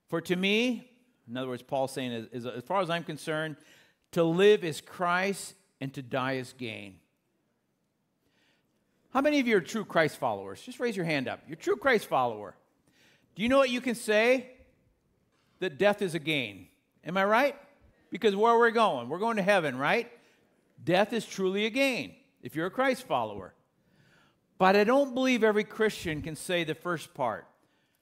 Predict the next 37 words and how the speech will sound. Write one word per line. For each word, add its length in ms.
"To 100
live 220
is 100
Christ." 580
Because 260
a 80
lot 320
of 140
Christians 580
that 100
I 120
know 380
of, 340
it's 320
to 120
live 340
is 400
to 100
have 140
a 60
bank, 460
a 120
fat 300
bank 200
account. 360
To 100
live 400
is 240
to 120
have 220
children. 460
To 100
live 300
is 200
to 100
have 220
a, 160